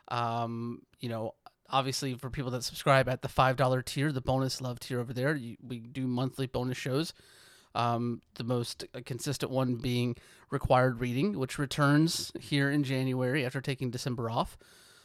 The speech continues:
Um, and I can go ahead and kinda let y'all know what match we're gonna be talking about. We don't know the film yet because,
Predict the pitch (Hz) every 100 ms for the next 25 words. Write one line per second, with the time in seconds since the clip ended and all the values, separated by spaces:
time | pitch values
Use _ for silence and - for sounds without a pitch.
0 | _ - 120 120 120 120 - 135 120 120
1 | 120 127 123 135 127 120 131 127 127 127
2 | 120 120 127 131 131 131 135 120 123 117
3 | 131 - - 127 120 - 120 117 117 117
4 | 123 139 180 165 190 175 - 185 262 151
5 | 113 104 170 147 131 123